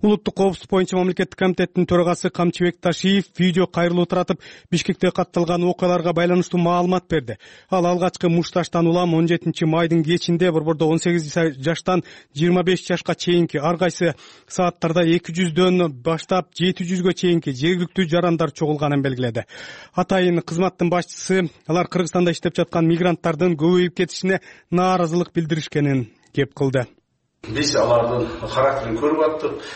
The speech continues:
Speaker 2: Ичинде алардын эч кандай бир ойлору болгон жок. Жаман түзүлүшкө бара турган же жаман бир шарттарга барат. Алар бир гана ушундай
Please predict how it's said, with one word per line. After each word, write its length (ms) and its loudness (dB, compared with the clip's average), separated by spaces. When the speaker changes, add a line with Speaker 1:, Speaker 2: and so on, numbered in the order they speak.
Speaker 2:
Ичинде 320 -2
алардын 420 2
эч 160 0
кандай 320 0
бир 240 -2
ойлору 440 2
болгон 340 2
жок. 220 0
Жаман 300 2
түзүлүшкө 640 -2
бара 220 2
турган 420 0
же 80 0
жаман 400 2
бир 160 2
шарттарга 480 2
барат. 240 0
Алар 300 2
бир 160 2
гана 140 2
ушундай 360 -2